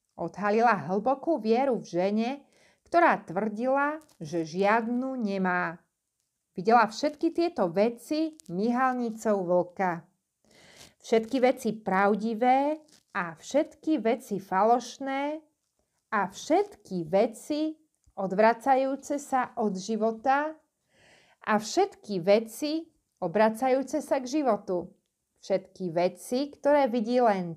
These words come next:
ten, to váži srdce srdcom a nie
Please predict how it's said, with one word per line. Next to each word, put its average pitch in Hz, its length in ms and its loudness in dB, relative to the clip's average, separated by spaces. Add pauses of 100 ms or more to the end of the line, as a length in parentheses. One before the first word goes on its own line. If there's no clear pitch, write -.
ten, 254 540 -4 (800)
to 202 160 4
váži 240 400 4
srdce 220 560 -2
srdcom 311 880 -2 (320)
a 285 160 -2
nie 330 240 0